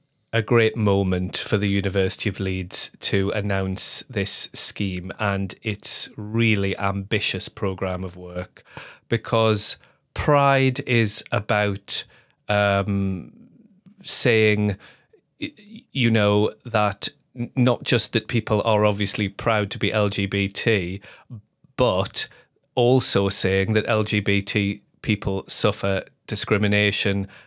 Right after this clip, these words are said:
um, and inequalities, and, uh,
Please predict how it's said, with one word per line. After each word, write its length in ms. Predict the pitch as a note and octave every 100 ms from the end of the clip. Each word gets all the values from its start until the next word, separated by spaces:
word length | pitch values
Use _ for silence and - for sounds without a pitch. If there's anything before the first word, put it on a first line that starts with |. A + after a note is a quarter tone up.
| _
um, 380 | A2+ G2+ G2+ G2 - -
and 520 | G#2 G2 G2 G2+ G2 -
inequalities, 960 | G#2+ G2 - G2 F#2+ - F#2 F2+ - - - - -
and, 540 | A#2 G#2+ G#2 G#2 G2 - _
uh, 60 | _